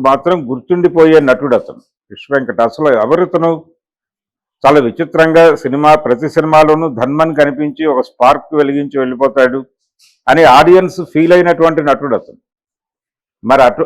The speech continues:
అలా ప్రేక్షక గుర్తింపు పొందిన నటుడికి మీ వైపు నుంచి కూడా ఒక అప్రిసియేషన్ దక్కాలి కదా ఆ రోజునే.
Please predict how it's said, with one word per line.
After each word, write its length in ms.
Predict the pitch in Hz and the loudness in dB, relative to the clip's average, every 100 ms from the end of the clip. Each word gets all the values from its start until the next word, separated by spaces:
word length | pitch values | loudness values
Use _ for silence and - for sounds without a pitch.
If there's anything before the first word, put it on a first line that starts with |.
| 120 | 0
అలా 140 | 131 175 - | 2 2 2
ప్రేక్షక 440 | 127 160 - 185 190 156 | 0 0 -2 -2 -2 -2
గుర్తింపు 400 | 151 - 180 175 160 | -6 -4 -2 -2 -2
పొందిన 300 | 170 170 165 156 | -2 -2 -4 -2
నటుడికి 500 | 139 165 165 123 117 143 - _ _ _ _ _ _ 90 | -2 -2 -6 -6 -8 -8 -12 _ _ _ _ _ _ -4
మీ 80 | 127 165 | 0 2
వైపు 260 | 180 175 180 185 | 4 2 0 -4
నుంచి 220 | 160 175 151 | -4 -4 0
కూడా 160 | 160 175 | 2 4
ఒక 60 | 147 139 | 4 0
అప్రిసియేషన్ 680 | 151 170 151 170 160 170 156 | 0 -4 -2 -4 -4 -6 -4
దక్కాలి 320 | 131 - 160 151 | -4 0 0 2
కదా 120 | 147 147 127 | 2 4 4
ఆ 20 | 151 | 2
రోజునే. 340 | 147 147 | 0 -4